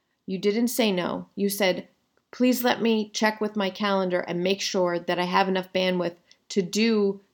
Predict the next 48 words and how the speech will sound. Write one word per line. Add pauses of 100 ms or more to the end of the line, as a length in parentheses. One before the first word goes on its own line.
the
job
correctly,
to
do
a
good
job
on
that,
to
make
sure (200)
that
I
can (200)
meet
your
needs,
to
make
sure
that
I
can
take
that
on." (540)
You're
just
letting
them
know (200)
that,
"Hey,
I
have
a
very
busy
schedule
and
I
need
to
take
a
beat.